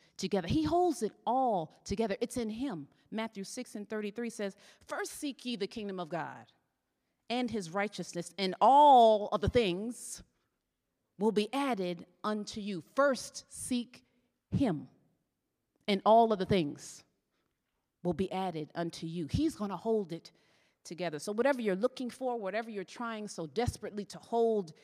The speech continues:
together, you will find it already finished, already perfected, already specially crafted for your good, already done in him. We just gotta stay connected.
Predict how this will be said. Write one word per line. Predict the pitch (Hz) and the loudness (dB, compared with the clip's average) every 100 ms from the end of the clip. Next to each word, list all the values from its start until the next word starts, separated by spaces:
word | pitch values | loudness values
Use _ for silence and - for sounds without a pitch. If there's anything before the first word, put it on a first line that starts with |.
| _ _ | _ _
together, | - 139 135 208 180 | -14 -12 -4 -2 0
you | 175 208 | -2 -2
will | 175 160 | -2 -4
find | - 208 185 | -6 -6 -6
it | 156 | -6
already | 262 285 294 226 233 175 | -4 -2 0 0 0 -4
finished, | - 349 190 147 - - - _ _ _ _ _ _ _ _ _ _ _ _ _ _ 233 | -8 -6 -6 -8 -14 -16 -20 _ _ _ _ _ _ _ _ _ _ _ _ _ _ 4
already | 269 233 247 240 | 6 4 2 0
perfected, | - 190 - 269 - - 147 - _ _ _ _ _ _ _ _ _ _ _ - | -4 -8 -6 -8 -8 -10 -10 -12 _ _ _ _ _ _ _ _ _ _ _ 6
already | 269 277 233 233 208 | 8 6 4 0 -2
specially | - - 269 - 208 | -6 -4 -2 0 -2
crafted | - 330 320 311 - - 160 135 | -2 4 4 4 -2 -8 -8 -8
for | - 214 | -4 -2
your | 190 208 | 2 2
good, | 170 214 160 139 139 _ _ _ _ _ _ _ _ _ _ | 2 0 0 -4 -14 _ _ _ _ _ _ _ _ _ _
already | 202 214 202 185 | 2 4 2 -2
done | 165 190 165 139 - | -2 -2 -2 -6 -8
in | 170 160 | -6 -6
him. | 156 165 160 | -4 -4 -4
We | |
just | 214 190 - | -4 -4 -4
gotta | 165 135 | -8 -8
stay | - - - 247 226 160 - _ _ _ _ _ _ _ _ _ _ _ - | -10 -10 -8 -6 -6 -8 -16 _ _ _ _ _ _ _ _ _ _ _ -12
connected. | - 160 156 156 - 117 110 | -8 -4 -4 -6 -10 -18 -18